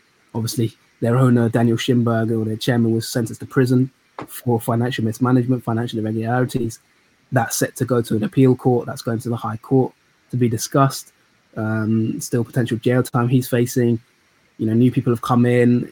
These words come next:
It's a real difficult situation there. They've got financial problems. I talked about them in pre-season, uh,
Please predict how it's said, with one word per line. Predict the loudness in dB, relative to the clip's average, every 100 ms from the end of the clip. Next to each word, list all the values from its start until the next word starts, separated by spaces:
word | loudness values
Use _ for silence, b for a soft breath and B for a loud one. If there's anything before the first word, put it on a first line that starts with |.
| _
It's | -14 -10 -4
a | -2
real | 6 6 6 4 0 -2
difficult | -8 -6 -4 -4
situation | -4 -4 -4 -2 -2
there. | -2 0
They've | -2
got | -4 -12
financial | -8 -4 -4 -6
problems. | -4 0 0 -2
I | -6
talked | 0 0 0
about | -4 -2
them | -6
in |
pre-season, | -4 -2 0 2 0 -4 _ _ _ _ _ -6
uh, | -2 0 -2 -4